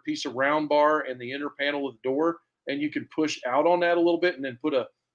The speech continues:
put a little piece across it like that just to bridge that and give it some strength, and that'll kinda hold it out, you know. Um, and then also, likewise, sometimes where the Porta Power comes in,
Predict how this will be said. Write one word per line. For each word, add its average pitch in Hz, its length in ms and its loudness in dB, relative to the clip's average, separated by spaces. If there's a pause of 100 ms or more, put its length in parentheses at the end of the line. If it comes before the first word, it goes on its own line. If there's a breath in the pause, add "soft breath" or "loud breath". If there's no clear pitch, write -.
(160)
put 175 100 4
a 160 40 4
little 156 260 2
piece 156 260 -8
across 131 420 0
it 143 80 -12
like 127 260 0
that 147 300 4
just 143 140 -6
to 120 80 -10
bridge 143 340 -4
that 156 240 2 (480)
and 135 160 -6
give 139 140 2
it 143 100 0
some 120 160 -8
strength, 143 420 -2
and 127 120 -6
that'll 135 200 4
kinda 127 240 -2
hold 120 280 -4
it 113 80 -2
out, 120 360 2
you 120 140 -8
know. 110 260 -4 (400)
Um, 147 400 4
and 156 140 0
then 151 100 2
also, 156 600 4 (100)
likewise, 147 840 4
sometimes 143 640 0
where 139 140 2
the 139 140 -4
Porta 160 220 2
Power 131 340 6
comes 131 320 -6
in, 131 260 -4